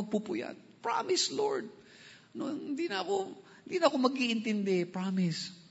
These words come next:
Tsaka gusto mo, ako na lang ang bookkeeper mo. No? Kasi yung isang kasama mo, yun yun. Si, si Judas ba yun? Hindi ko gustong spirito nun. Kasi alam mo,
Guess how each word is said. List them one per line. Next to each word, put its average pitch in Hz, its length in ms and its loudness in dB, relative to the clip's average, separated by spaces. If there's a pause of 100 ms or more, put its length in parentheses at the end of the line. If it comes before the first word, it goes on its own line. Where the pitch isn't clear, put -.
(140)
Tsaka 180 400 -2
gusto 180 240 0
mo, 180 160 6 (400)
ako - 240 -2
na 151 80 4
lang 151 140 4
ang 139 80 2
bookkeeper 120 560 4
mo. 82 180 0 (720)
No? - 160 -8 (540)
Kasi 127 340 0
yung 101 160 -2
isang - 160 -2
kasama 87 400 -2
mo, 85 220 -2 (1120)
yun 95 300 -8
yun. 104 60 -10 (280)
Si, 80 320 -6 (400)
si - 160 -6
Judas 85 380 0
ba 82 100 -2
yun? 90 160 -4 (920)
Hindi 87 320 -8
ko 90 100 0
gustong 85 720 -6 (580)
spirito 95 480 -4
nun. 98 180 -6 (840)
Kasi 87 260 -4
alam 98 220 0
mo, 87 240 -6